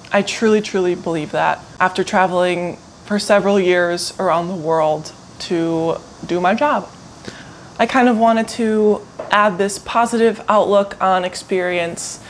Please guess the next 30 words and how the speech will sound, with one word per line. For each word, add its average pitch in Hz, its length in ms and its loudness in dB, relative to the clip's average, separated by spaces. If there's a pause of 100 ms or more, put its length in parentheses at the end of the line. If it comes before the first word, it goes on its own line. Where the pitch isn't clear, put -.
(500)
to 190 560 2 (1120)
your 311 240 4
YouTube 196 240 2
life 160 560 0
or 180 260 2
your 190 120 0
YouTube 220 560 0 (160)
scrolling 302 500 2
life. 170 400 0 (160)
I 254 60 -6
don't 262 100 0
know 226 140 2
what 180 200 2
you 180 100 -2
would - 120 -4
call - 220 -2
that. - 240 -2 (800)
Oh, 277 120 4
this 202 140 0
is 165 100 -8
going - 240 -4
great. - 260 -2 (300)
Okay, - 280 -4 (100)
well, - 200 -6 (100)
anyway. 339 380 -4 (720)
So 233 500 4
right 240 260 4
now 214 500 4
I'm 190 160 0
currently 196 640 0